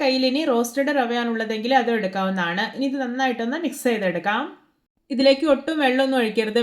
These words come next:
വെള്ളം ഒഴിക്കുകയാണെങ്കിൽ ബാറ്റർ ഓവർ ലൂസായി പോവും. ഒരു നാലഞ്ച് മിനിറ്റോളം വിസ്ക്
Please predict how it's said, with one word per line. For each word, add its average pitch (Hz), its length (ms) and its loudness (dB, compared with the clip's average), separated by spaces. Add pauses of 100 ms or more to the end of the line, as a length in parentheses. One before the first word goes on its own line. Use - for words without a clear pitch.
വെള്ളം 226 200 0
ഒഴിക്കുകയാണെങ്കിൽ 233 460 0 (100)
ബാറ്റർ 214 360 0
ഓവർ 233 240 -2
ലൂസായി 214 480 -2
പോവും. 226 200 -2 (600)
ഒരു 277 200 2
നാലഞ്ച് 262 460 0
മിനിറ്റോളം 240 480 0
വിസ്ക് 214 240 -2